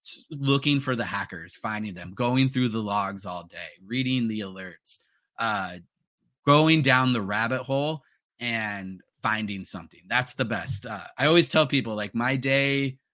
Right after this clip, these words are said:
is great when other people's days are bad. That's the worst part, right? When you, when I find something, it's usually gonna be bad, but I'm having a great time doing it,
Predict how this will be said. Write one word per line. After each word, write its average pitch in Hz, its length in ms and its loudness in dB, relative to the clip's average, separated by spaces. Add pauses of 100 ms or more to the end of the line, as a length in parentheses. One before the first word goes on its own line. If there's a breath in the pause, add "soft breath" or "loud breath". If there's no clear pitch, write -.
(240)
is 123 160 -6
great 139 540 0 (120)
when 110 340 -6
other 117 200 -2
people's 104 380 -4
days 95 280 -8
are 90 60 -10
bad. - 160 -20 (520)
That's 107 260 -4
the 117 100 -4
worst 95 340 -8
part, 82 320 -14
right? 110 320 -4
When 117 100 0
you, 139 160 6
when 139 120 2
I 151 180 8
find 139 320 4
something, 117 380 -4
it's 107 180 -10
usually 143 400 2
gonna 123 160 -2
be 107 140 -4
bad, 85 420 -10 (220)
but 117 160 -2
I'm 127 200 6
having 120 280 0
a 92 80 -8
great 95 360 -6
time 95 220 -10
doing 90 220 -16
it, - 220 -20